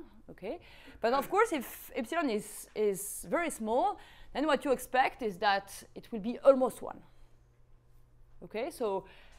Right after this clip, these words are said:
in first approximation, this guy will be one. See, if you fix n and you let epsilon goes to zero, then this guy is almost one. Okay, so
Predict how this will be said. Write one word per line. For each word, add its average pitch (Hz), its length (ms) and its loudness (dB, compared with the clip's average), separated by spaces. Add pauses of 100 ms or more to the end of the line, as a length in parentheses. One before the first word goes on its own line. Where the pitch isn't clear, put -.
(220)
in 196 100 -8
first 339 280 2
approximation, 302 1000 0
this 302 220 4
guy 233 260 8
will 269 200 0
be 254 360 2 (320)
one. 220 420 10 (1300)
See, 233 240 -6
if - 140 -10
you 247 60 -8
fix 349 380 0
n 220 380 0
and 196 120 -8
you 214 80 -6
let 214 280 -4 (320)
epsilon 196 480 -8
goes 165 160 -10
to 160 120 -14
zero, 262 460 2 (320)
then 254 200 -2
this 233 140 -2
guy 233 200 4
is 220 220 0
almost 226 360 -4
one. - 140 -12 (840)
Okay, 254 240 0
so 202 360 -2